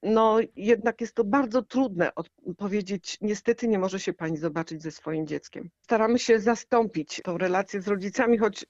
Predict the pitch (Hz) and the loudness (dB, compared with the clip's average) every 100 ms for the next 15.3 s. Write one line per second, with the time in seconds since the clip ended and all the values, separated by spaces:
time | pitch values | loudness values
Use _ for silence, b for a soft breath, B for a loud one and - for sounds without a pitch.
0 | - - 196 214 214 233 220 208 226 190 | -16 -10 -8 -4 0 0 0 4 2 2
1 | 175 220 220 214 196 - 185 185 185 B | -4 4 6 6 2 -2 0 2 0 B
2 | B B B B B B 214 208 220 226 | B B B B B B 4 6 6 6
3 | 233 226 190 160 160 151 151 - 156 - | 6 4 4 0 0 2 0 0 -4 -2
4 | 165 160 175 165 - 151 185 190 - - | -6 -4 -4 -4 -6 -2 0 0 -2 -8
5 | - 202 196 - 220 - 185 170 196 175 | 0 2 2 2 -4 0 2 2 2 -2
6 | 214 226 - - 170 180 208 214 226 202 | 0 0 -2 -4 -6 -2 4 6 6 2
7 | - 190 - - 190 190 - 185 196 190 | -4 -4 -6 -4 -2 -2 -6 -2 0 4
8 | 185 185 - 185 180 185 180 185 180 - | 4 2 0 0 0 0 -2 -2 -4 -4
9 | 180 170 - - 175 175 196 175 - 190 | -4 -4 -8 -8 -8 -4 -2 -2 -2 -4
10 | 170 - - - - 202 240 156 147 170 | -4 -4 -14 -14 0 0 2 -2 -2 -4
11 | - 190 180 175 185 185 202 180 - 190 | -6 -10 -4 -4 -2 -2 -2 -2 -4 -4
12 | 220 B B B B B _ 262 262 - | -4 B B B B B _ 2 2 4
13 | 220 247 196 226 220 208 - 190 208 247 | 2 2 0 -2 0 0 -2 -2 0 0
14 | 143 147 156 - 214 185 226 - 247 247 | 2 0 0 -4 -10 -8 -10 2 4 4
15 | 240 233 233 | 2 2 2